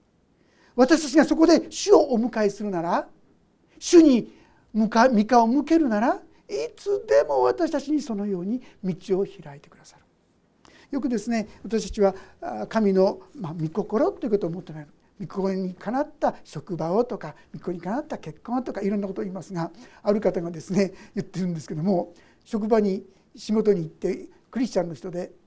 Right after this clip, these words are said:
で、働いてですね、御心にかなった職場をと祈って、祈ってたんですけども、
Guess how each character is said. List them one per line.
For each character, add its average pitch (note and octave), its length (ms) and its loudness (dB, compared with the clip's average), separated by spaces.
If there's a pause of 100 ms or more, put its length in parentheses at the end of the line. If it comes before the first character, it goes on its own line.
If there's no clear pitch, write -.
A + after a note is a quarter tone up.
で、 G#3 280 2 (200)
働 F#3+ 360 0
い E3+ 60 -4
て F#3+ 80 -6
で F#3 100 -10
す - 120 -14
ね、 F#3 180 -2 (180)
御 F3 80 -6
心 F#3+ 180 -4
に F3 60 -8
か E3 120 -12
な C4+ 100 -2
っ D4 40 -2
た D4 120 -8
職 F#3+ 220 -8
場 G3+ 120 4
を G#3+ 100 4
と G#3+ 140 -10
祈 E3 160 -6
っ F3 40 -10
て、 - 120 -20 (120)
祈 G3+ 200 -8
っ G#3 80 -8
て - 140 -14
た - 100 -12
ん E3+ 60 -10
で D#3+ 80 -16
す - 60 -20
け F#3 80 -8
ど F#3+ 100 0
も、 F3 220 0